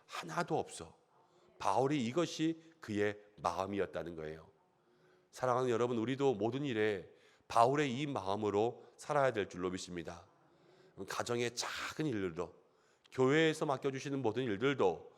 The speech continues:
세상 가운데의 일들도 다 "주의 뜻대로 하기로 했네." 그러기 위해선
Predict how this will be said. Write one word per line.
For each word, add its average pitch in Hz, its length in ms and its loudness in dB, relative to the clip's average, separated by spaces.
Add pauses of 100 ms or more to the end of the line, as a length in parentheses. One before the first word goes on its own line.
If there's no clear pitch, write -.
(240)
세상 160 400 4
가운데의 143 440 2
일들도 101 640 0 (360)
다 107 400 2 (320)
"주의 147 480 0
뜻대로 113 560 0
하기로 101 360 -6
했네." 92 300 -10 (800)
그러기 110 420 -2
위해선 104 460 -2